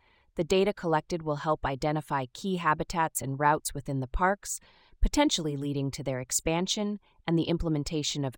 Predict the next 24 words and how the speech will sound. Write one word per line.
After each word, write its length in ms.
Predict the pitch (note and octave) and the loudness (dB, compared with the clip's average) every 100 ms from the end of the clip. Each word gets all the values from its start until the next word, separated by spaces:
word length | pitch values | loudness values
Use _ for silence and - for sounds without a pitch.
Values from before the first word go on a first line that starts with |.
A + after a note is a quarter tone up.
| - | -2
extra 320 | - - D3+ | 0 -4 -4
patrols 640 | E3+ - F3+ F3+ G3+ G#3+ - | -4 -2 0 2 0 -6 -8
to 100 | D#3 | -6
limit 300 | C#3+ D3 D3 - | -2 -2 -2 -4
poaching. 540 | - C#3 - A2 G2+ - _ _ _ _ _ _ | -4 -4 -8 -10 -14 -20 _ _ _ _ _ _
As 180 | E3+ D#3+ | -4 -2
Julian 400 | - G3 G3+ F3+ | 0 2 4 2
Fennessy, 680 | - F#3 F#3+ - A3+ A#3+ - | 2 2 2 0 -2 -4 -2
co-founder 580 | - F#3+ - D#3+ D#3 D3+ | 2 4 4 4 4 0
and 140 | C#3 | -2
conservation 680 | - E3 D#3 D3+ D3+ D3+ D3+ | -2 -2 -2 -2 -2 0 -2
director 420 | C#3 C#3+ - D3 | -2 -4 -4 -6
of 140 | C#3 B2+ | -6 -4
G 180 | C#3+ | -6
C 240 | C#3 - D3 | -4 -4 0
F, 200 | E3 - | 0 -2
said, 360 | - D3+ D3 - - _ _ | -4 -2 -2 -6 -20 _ _
"We 140 | - G3 | -4 -2
can't 280 | - F#3+ - | 0 0 0
conserve 460 | E3 - D3+ C#3+ | -2 -2 -2 -2
what 140 | C#3+ D3 | -4 -6
we 80 | |
don't 200 | C#3+ C#3+ | -4 -4
understand." 680 | C3+ C3 B2+ - A2 A#2 A2+ | -4 -6 -10 -12 -14 -16 -20